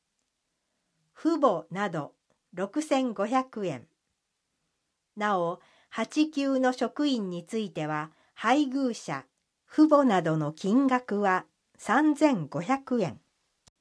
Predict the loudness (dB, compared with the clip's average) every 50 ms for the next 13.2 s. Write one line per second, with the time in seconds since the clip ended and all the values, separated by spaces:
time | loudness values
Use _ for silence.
0 | _ _ _ _ _ _ _ _ _ _ _ _ _ _ _ _ _ -12 -2 2
1 | 4 4 4 4 2 -2 -4 -6 -6 -6 -4 2 4 4 6 4 4 -2 -8 _
2 | -12 -12 -12 _ _ _ _ _ _ _ _ _ _ _ _ _ _ _ _ _
3 | _ _ _ _ _ _ _ _ _ _ _ -8 -4 -4 -4 -4 -4 -4 -4 0
4 | 0 2 2 0 0 -4 _ _ _ _ _ -14 -10 -10 -8 -4 -4 -4 -4 -4
5 | -6 -8 -10 -10 -14 -18 -20 -20 -20 _ _ _ _ _ _ _ _ _ _ _
6 | _ _ _ -6 -4 -2 0 0 0 -2 -2 -6 -8 -10 -10 -10 -12 -10 -6 -4
7 | -4 -2 -2 -4 -4 -4 -4 -4 -6 -8 -12 -16 _ _ _ _ _ _ _ _
8 | _ _ _ _ _ _ _ _ _ _ _ _ _ _ _ _ _ _ _ _
9 | -12 -10 -10 -8 -8 -8 -8 -8 -10 -8 -4 -2 -2 -2 0 0 0 0 0 -2
10 | -4 -8 -10 -16 -20 -20 -20 _ _ _ _ _ _ _ _ _ _ _ _ _
11 | _ _ _ _ _ _ _ _ _ _ _ _ _ _ _ _ _ _ -6 -2
12 | -2 0 0 0 0 0 0 0 0 -4 -2 0 2 2 2 0 -2 -6 _ -12
13 | -12 -12 -14